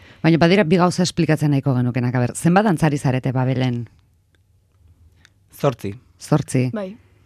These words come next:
Speaker 1: Bakoitzak bere pieza du? Ez, ezkonduta joango dira?
Speaker 2: Noski.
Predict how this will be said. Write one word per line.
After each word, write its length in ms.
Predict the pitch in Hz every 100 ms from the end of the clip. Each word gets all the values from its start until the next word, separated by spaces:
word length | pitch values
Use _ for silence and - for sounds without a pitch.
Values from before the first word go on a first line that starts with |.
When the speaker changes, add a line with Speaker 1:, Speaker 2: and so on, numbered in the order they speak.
| _
Speaker 1:
Bakoitzak 380 | 147 160 208 214
bere 220 | 170 208
pieza 380 | 208 214 208 220
du? 160 | 226 226 123 _ _ _ _
Ez, 180 | 123 143
ezkonduta 440 | 151 - 190 185 143
joango 260 | 139 131
dira? 240 | 131 175 208 123 - _ -
Speaker 2:
Noski. 460 | 120 117 - 85